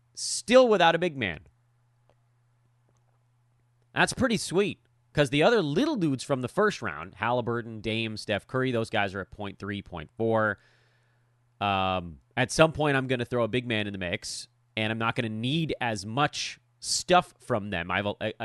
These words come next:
I've opened up a lot of avenues by taking these guys that have this really high ceiling.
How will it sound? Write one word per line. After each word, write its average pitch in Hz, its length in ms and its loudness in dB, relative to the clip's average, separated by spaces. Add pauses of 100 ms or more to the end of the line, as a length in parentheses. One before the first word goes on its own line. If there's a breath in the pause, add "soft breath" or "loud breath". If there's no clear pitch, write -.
(100)
I've 113 220 -6
opened 151 260 0
up - 100 -2
a 120 40 -2
lot 117 180 4
of - 80 -4
avenues 127 460 -2
by 85 160 -6
taking 110 260 -4
these 98 140 -6
guys 87 240 -2
that 87 80 -4
have 85 180 -6
this 82 160 -10
really 82 220 -8
high 71 180 -12
ceiling. 92 460 -8